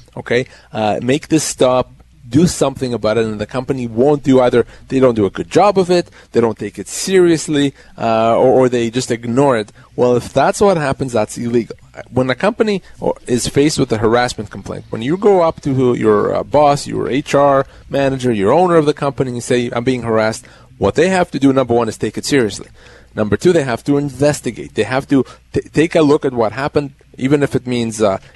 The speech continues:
interviewing people. Sometimes it may mean bringing in an outside investigator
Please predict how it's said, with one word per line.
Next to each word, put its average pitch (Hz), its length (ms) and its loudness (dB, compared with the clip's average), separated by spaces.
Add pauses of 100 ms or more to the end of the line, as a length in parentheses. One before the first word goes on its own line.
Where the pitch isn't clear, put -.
interviewing 156 520 0
people. 139 360 -4
Sometimes 156 400 -2
it 139 80 2
may 139 120 2
mean 127 300 -4
bringing 143 460 -2
in 127 120 -2
an 123 140 -2
outside 117 460 -2
investigator 139 720 0